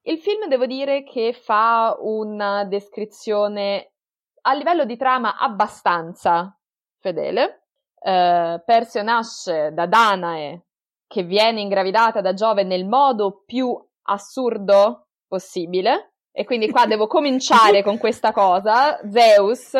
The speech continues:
Speaker 2: Lo dicono, eh? Lo dicono,
Speaker 1: è,
Speaker 2: eh?
Speaker 1: è
Speaker 2: Lo
Speaker 1: una
Speaker 2: dicono.
Speaker 1: cosa che mi, mi, ogni volta, vabbè, no, io non capisco, mm,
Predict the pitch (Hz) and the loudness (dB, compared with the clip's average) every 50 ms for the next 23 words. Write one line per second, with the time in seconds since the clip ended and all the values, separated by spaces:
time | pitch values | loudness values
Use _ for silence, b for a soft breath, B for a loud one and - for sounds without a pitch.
0 | 285 359 - 240 247 262 262 285 269 233 - 214 170 147 139 139 151 185 202 196 | -2 0 -2 0 0 0 2 0 0 0 0 0 0 2 2 0 0 -2 -4 -6
1 | 196 202 226 247 247 277 254 - 208 175 233 - 147 165 196 - 240 262 269 277 | -4 -2 0 0 2 0 0 2 4 4 6 4 4 2 0 2 4 4 4 4
2 | 285 277 254 311 277 285 294 269 247 247 247 220 220 214 220 214 220 214 214 208 | 4 2 4 4 4 4 4 2 2 2 4 4 4 4 4 2 -2 -4 -4 -4
3 | 202 202 202 208 202 196 196 190 185 185 185 151 117 120 117 127 190 214 214 214 | -4 -6 -6 -6 -6 -6 -8 -10 -10 -12 -14 -14 -14 -10 -4 -2 -2 -2 -2 -2
4 | 208 196 208 208 196 196 202 214 - - 185 175 180 175 185 175 170 175 170 165 | -2 2 4 4 4 4 4 0 0 0 2 2 2 2 0 -2 0 0 0 0
5 | 143 170 180 180 180 185 196 202 196 190 185 185 190 - 220 180 - 180 185 185 | 0 -2 -4 -6 -6 -4 0 0 0 0 -2 -6 -6 -6 -6 -6 -6 -6 -10 -10
6 | - - - - 202 185 180 185 180 185 170 - - - 185 175 175 170 | -10 -12 -8 -2 0 2 2 2 2 0 -2 -4 -6 -12 -16 -14 -14 -16